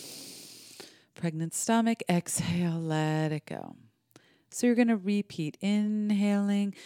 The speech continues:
How can you move the breath into the side waist? Exhale, let that breath soften, let your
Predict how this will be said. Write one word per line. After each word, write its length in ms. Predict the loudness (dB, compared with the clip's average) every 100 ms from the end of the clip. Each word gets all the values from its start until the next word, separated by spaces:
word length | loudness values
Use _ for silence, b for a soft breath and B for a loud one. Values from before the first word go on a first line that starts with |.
| B B -8
How 540 | 2 8 10 10 8
can 220 | 4 2
you 100 | 2
move 240 | 2 0 -2
the 100 | 0
breath 340 | 2 0 0 -4
into 240 | -4 -6
the 120 | -6
side 640 | -6 -4 -2 0 2 0
waist? 380 | 0 0 0 -4
Exhale, 560 | -8 -6 -6 -2 -2 -2
let 640 | -4 -2 -2 0 -2 -4 -6
that 300 | -8 -6 -8
breath 380 | -10 -10 -12 -12
soften, 800 | -8 -6 -4 -4 -6 -8 -6 -6
let 180 | -6 -8 _ _
your 260 | -12 -10